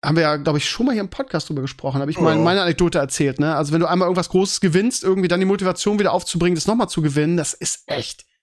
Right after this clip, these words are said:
Speaker 1: das können nur die allerwenigsten, ne? Weil immer, „Ja, ich hab's doch gewonnen, ne? Warum, reicht mir, ich war einmal der Allergrößte“, so. Boris Becker war's ja auch so, nach der Nummer, nachdem der damals Nummer eins war, war irgendwie so ein bisschen die Luft raus bei ihm.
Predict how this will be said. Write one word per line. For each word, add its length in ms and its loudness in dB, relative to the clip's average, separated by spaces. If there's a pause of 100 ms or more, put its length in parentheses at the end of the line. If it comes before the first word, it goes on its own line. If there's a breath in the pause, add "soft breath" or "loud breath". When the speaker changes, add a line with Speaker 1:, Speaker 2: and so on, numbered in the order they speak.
(360 soft breath)
Speaker 1:
das 140 -6
können 140 2
nur 60 4
die 100 2
allerwenigsten, 600 0
ne? 220 0
Weil 160 2
immer, 180 0
„Ja, 120 2
ich 100 -8
hab's 100 -6
doch 240 -4
gewonnen, 400 2
ne? 280 0
Warum, 560 -2 (260)
reicht 240 -2
mir, 180 0
ich 140 -8 (320)
war 220 0
einmal 180 2
der 80 0
Allergrößte“, 600 0
so. 300 -2 (280 loud breath)
Boris 180 0
Becker 240 0
war's 140 -2
ja 80 2
auch 100 2
so, 280 0
nach 120 0
der 140 0
Nummer, 280 2
nachdem 260 0
der 160 2
damals 280 -2
Nummer 160 2
eins 260 -2
war, 240 2
war 120 0
irgendwie 160 0
so 60 -2
ein 40 0
bisschen 160 0
die 60 -2
Luft 180 -2
raus 200 0
bei 140 -4
ihm. 300 -2